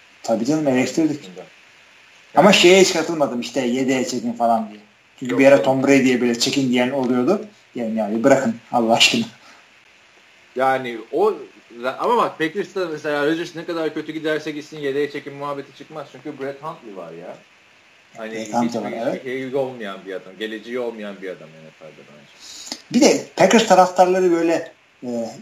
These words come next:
Speaker 1: iyisiyle kötüsüyle kuduz taraftarlardan değil. Yani "Iıı" diye bir olay olmaz Green Bay'de kolay kolay.
Speaker 2: Ben
Speaker 1: Yani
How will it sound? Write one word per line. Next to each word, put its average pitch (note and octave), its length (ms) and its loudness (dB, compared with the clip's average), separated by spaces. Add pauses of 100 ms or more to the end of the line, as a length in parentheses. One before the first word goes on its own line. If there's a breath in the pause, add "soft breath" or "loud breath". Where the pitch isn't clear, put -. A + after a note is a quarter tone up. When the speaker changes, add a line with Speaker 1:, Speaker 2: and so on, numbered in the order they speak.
Speaker 1:
iyisiyle F3 520 6
kötüsüyle G3 640 2
kuduz G3 360 2
taraftarlardan F3 880 4
değil. B2+ 160 -4
Yani B2 340 -8 (440)
"Iıı" C4+ 880 2
diye G#3+ 140 -4
bir G#3 80 -2
olay G3 300 6
olmaz F3 340 2
Green A2+ 260 -8
Bay'de G#2+ 240 -10
kolay G2+ 340 -2
kolay. G2+ 180 -12 (880)
Speaker 2:
Ben - 100 2
Speaker 1:
Yani A3 180 -2